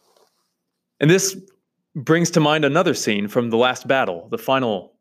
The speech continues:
book, where the dwarves, uh, encase themselves into their own prison, where they are trapped, stuck forever in the darkness of their own design. That they are not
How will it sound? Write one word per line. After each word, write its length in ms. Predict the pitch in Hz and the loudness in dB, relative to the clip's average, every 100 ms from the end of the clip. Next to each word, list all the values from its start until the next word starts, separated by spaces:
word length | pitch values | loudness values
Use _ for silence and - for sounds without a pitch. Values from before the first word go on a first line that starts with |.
| _ _ _ _ | _ _ _ _
book, 380 | 113 107 87 - _ _ | -2 -2 -2 -10 _ _
where 140 | - 120 | -6 -2
the 80 | 110 | -2
dwarves, 840 | 113 143 143 110 90 - - - _ _ _ _ - | 2 4 4 4 0 -8 -14 -14 _ _ _ _ -8
uh, 220 | 107 95 - | -4 -4 -4
encase 500 | 135 123 151 165 165 | -8 -6 -2 -2 -2
themselves 640 | - 123 113 127 110 104 - | -6 -10 -6 -2 0 -2 -6
into 340 | 139 127 135 | -14 -10 -6
their 200 | 117 120 | -4 -4
own 360 | 131 139 131 117 | -4 -6 -6 -8
prison, 540 | 113 139 113 98 90 - _ _ _ _ | -6 -4 -4 -8 -16 -20 _ _ _ _
where 180 | 110 113 | -6 0
they 200 | 127 131 | 2 4
are 120 | 113 | 2
trapped, 460 | 113 151 135 117 | 0 -2 -2 -4
stuck 640 | - - - - 165 170 - | -14 -18 -14 -2 0 0 -4
forever 440 | - 120 127 123 | -4 0 2 0
in 160 | 120 110 | -4 -6
the 80 | 104 | -6
darkness 600 | 104 117 117 107 98 - | 0 0 -2 -10 -12 -10
of 180 | 110 | -10
their 180 | 101 107 | -6 -6
own 200 | 117 113 | -6 -8
design. 500 | 101 95 175 117 - _ _ _ _ _ _ _ | -10 -14 -16 -16 -20 _ _ _ _ _ _ _
That 160 | 113 98 | -4 2
they 200 | 117 123 | 2 4
are 220 | 120 113 | 2 2
not 280 | 120 123 | 0 -2